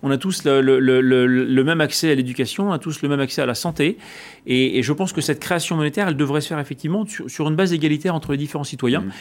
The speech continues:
Speaker 1: Mais effectivement, dès, dès l'âge de dix-huit ans et même, et même avant, euh, pour, pour les enfants. Mais, mais je, je pense qu'effectivement, on a aujourd'hui cette capacité à créer de l'argent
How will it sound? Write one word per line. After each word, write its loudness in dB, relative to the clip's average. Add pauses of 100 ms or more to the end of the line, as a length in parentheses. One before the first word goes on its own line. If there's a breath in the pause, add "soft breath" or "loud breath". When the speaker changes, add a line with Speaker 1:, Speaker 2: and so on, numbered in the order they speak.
(140 loud breath)
Speaker 1:
Mais 0
effectivement, 2
dès, 2
dès 2
l'âge 2
de -2
dix-huit -4
ans 0
et 2
même, 0
et -4
même 0
avant, -2
euh, -6
pour, -16
pour -8
les -6
enfants. -4 (460 loud breath)
Mais, 2
mais 0
je, -10 (220)
je -6
pense -2
qu'effectivement, -2
on 2
a 4
aujourd'hui 2
cette -10
capacité -4
à 0
créer -4
de -2
l'argent -2